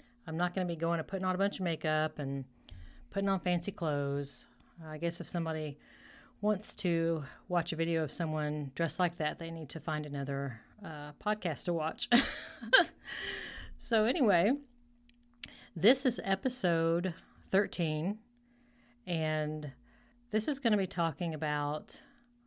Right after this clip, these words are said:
what does it take to be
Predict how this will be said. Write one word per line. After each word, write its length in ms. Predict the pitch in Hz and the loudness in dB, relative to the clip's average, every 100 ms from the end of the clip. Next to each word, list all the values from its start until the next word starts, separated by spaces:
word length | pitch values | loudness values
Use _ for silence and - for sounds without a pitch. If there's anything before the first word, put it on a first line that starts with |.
| _ _ _ _ _ _ _ | _ _ _ _ _ _ _
what 600 | 160 156 196 269 226 - - 151 | -12 -2 2 2 0 -10 -12 -2
does 200 | 175 175 | 0 0
it 160 | - | -2
take 640 | - 180 143 90 - - _ _ _ - | 0 0 0 -6 -10 -20 _ _ _ -10
to 220 | - 165 | -4 -2
be 600 | 139 190 165 139 151 165 | 4 4 4 0 -2 -4